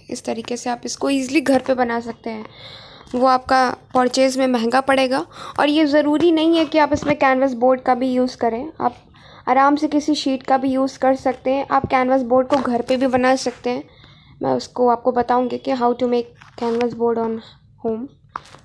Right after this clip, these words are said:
तो ईजीली आप बना सकते हो। इस तरीके से आप फ्लो करते जाइए और बहुत हल्के से आप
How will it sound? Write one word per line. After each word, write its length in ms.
तो 240
ईजीली 380
आप 120
बना 300
सकते 320
हो। 200
इस 120
तरीके 320
से 100
आप 100
फ्लो 200
करते 300
जाइए 220
और 80
बहुत 300
हल्के 300
से 120
आप 180